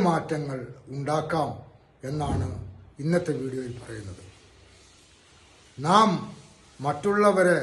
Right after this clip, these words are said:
ശത്രുക്കളായി കാണാതെ നമ്മുടെ പാർട്ട്ണറായി കാണൂ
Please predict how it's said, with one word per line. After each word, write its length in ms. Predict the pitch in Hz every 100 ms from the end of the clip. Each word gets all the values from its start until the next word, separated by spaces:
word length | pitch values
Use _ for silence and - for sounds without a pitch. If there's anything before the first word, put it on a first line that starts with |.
| 117 - - -
ശത്രുക്കളായി 720 | - 131 - 196 196 190 180 175
കാണാതെ 420 | 139 143 127 101 - - - _ _ _ _ _ - 131
നമ്മുടെ 280 | 165 180 175
പാർട്ട്ണറായി 720 | 170 180 214 214 214 196 175 -
കാണൂ 260 | 123 113